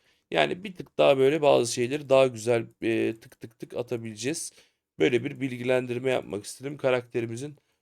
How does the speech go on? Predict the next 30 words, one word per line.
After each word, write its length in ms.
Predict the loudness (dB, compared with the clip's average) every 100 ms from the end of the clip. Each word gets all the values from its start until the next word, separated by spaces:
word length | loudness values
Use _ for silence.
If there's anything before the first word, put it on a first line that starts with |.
| _
son 160 | -2 2
halini 320 | 2 2 -2
sizlere 360 | -8 -6 -4 -2
göstermek 480 | -2 -4 -6 -6 -8
istedim. 240 | -12 -4
Zaten 380 | -2 0 -2 -4 _ _ _ _
yayındaydık. 760 | 2 2 2 0 0 0 -6 -16
Bugün 280 | -12 -8 -8
de 120 | -8
bir 60 | -8
yedi 440 | -8 -8 -10 -12
buçuk 200 | -16 -12
saat 320 | -2 0 0
kadar 300 | -4 -4 -4
bir 80 | -4
yayın 300 | -4 -4 -4
yaptık 420 | -8 -10 _ _
Twitch'te. 480 | -18 -16 -12 -12 -12 _ _ _ -6
Bekliyorum 480 | -6 -2 -2 0 -2
sizleri. 380 | -8 -4 -4
Sabahları 520 | -2 2 2 0 -2 -2
yayın 240 | -2 -4
açıyoruz 400 | -6 -6 -8 -6
arkadaşlar. 560 | -8 -6 -10 -10 -12 -12
Bugün 280 | -12 -6
bayağı 280 | 0 0 0
bir 60 | -4
uzun 260 | -8 -10
yayındaydık 640 | -10 -10 -10 -10 -10 -10 -12
zaten. 400 | -10 -8 -8 -10